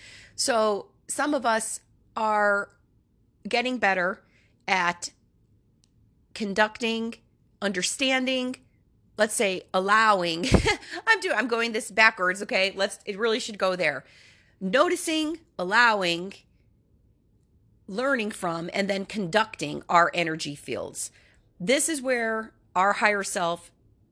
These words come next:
comes in. This is where our true power is, that when we then move in this world, we say to ourselves, "How is, how am I moving in my higher power? In my, am I moving through my highest self?"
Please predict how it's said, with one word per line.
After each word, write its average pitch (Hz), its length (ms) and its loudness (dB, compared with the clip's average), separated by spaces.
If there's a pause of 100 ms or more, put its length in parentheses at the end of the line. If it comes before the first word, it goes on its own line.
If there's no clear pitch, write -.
(120)
comes 180 320 -2
in. 156 300 -6
This 254 180 0
is 254 100 -6
where 240 200 0
our 202 120 4
true 202 280 -4
power 175 440 0
is, 131 160 -4
that 160 200 0
when 175 240 -4
we 262 440 -4 (260)
then 202 340 2
move 262 420 -2
in 233 240 -2
this 208 260 -2
world, 160 600 0 (360)
we 202 220 -4
say 220 240 0
to 190 140 -2
ourselves, 160 640 -2
"How 233 560 2
is, 196 340 0
how 247 380 0 (100)
am 262 220 2
I 226 160 0
moving 180 400 -4
in 175 180 -4
my 160 160 -2
higher 160 400 2
power? - 500 -4 (480)
In 190 240 2
my, 190 140 -2
am 220 160 0
I 226 140 2
moving 202 420 -4
through 208 340 -6
my 170 160 -2
highest 160 460 -2
self?" - 560 -6